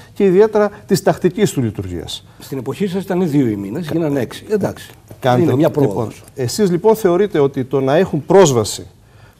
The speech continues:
Speaker 1: όλοι οι άνθρωποι σε, σε δωρεάν φροντίδα από το δημόσιο σύστημα υγείας δεν έχει καμία ιδιαίτερη σημασία.
Speaker 2: Ε, με διαστρεβλώνετε.
Speaker 1: Ε, ε,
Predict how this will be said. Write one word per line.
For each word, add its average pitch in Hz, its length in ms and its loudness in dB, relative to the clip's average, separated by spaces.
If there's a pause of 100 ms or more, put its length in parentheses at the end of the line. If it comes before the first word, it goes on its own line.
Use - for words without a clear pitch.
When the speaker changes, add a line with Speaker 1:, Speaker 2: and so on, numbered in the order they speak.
Speaker 1:
όλοι 170 520 4
οι 131 120 0
άνθρωποι 143 460 -2
σε, - 240 -12
σε - 220 -2
δωρεάν 131 440 2
φροντίδα 147 400 0
από 123 100 -2
το 123 100 -4
δημόσιο 135 340 -2
σύστημα 143 300 -6
υγείας 269 380 -6
δεν 240 200 4
έχει 160 140 4
καμία 110 420 -6
ιδιαίτερη 120 440 0
σημασία. 139 520 -2
Speaker 2:
Ε, 143 140 4 (460)
με 165 160 2
διαστρεβλώνετε. 165 800 2
Speaker 1:
Ε, - 220 -6
ε, - 40 -10